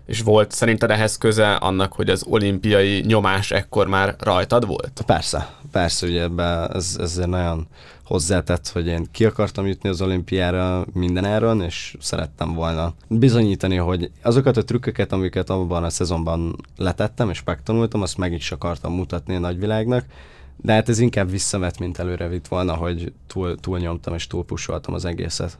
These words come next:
Speaker 1: Mekkora terhet jelentett neked ez az egész olimpiai hajrá itt az utóbbi, hát, két szezonban mondhatjuk ezt, nem? Két szezonról
Speaker 2: Igen.
Speaker 1: beszélhetünk.
Speaker 2: A-, az elején, az elején azért rajtam volt a stressz, mert rengeteg olyan dolog volt,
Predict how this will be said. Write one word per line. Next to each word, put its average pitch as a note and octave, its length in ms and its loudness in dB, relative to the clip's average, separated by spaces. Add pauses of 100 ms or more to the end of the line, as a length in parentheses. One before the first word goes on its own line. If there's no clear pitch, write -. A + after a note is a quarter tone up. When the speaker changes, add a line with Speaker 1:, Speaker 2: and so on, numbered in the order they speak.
(180)
Speaker 1:
Mekkora A#2+ 580 2 (180)
terhet F2+ 580 2 (460)
jelentett F2+ 420 0
neked F2+ 300 -2
ez F2+ 100 0
az F#2+ 120 0
egész F#2 360 2
olimpiai F2+ 800 0
hajrá F#2 580 2
itt E2+ 120 -4
az F#2+ 80 -6
utóbbi, F#2 540 0 (500)
hát, - 280 -2
két G2+ 260 0
szezonban F2+ 380 0
mondhatjuk - 440 -4
ezt, F2+ 160 -4
nem? A#2+ 300 0
Két - 180 -4
szezonról F#2 380 -2
Speaker 2:
Igen. C#3+ 80 6
Speaker 1:
beszélhetünk. - 600 2
Speaker 2:
A-, A#2+ 460 4
az A2+ 160 0
elején, A#2 560 4 (120)
az G#2 120 -2
elején G#2 280 2
azért F2 440 -2 (1080)
rajtam F#2 380 -2
volt F2 220 -4
a F#2+ 40 -4
stressz, - 640 -4
mert F#2 400 0
rengeteg G#2+ 400 4
olyan G2+ 200 0
dolog F#2+ 280 -2
volt, F2 380 -4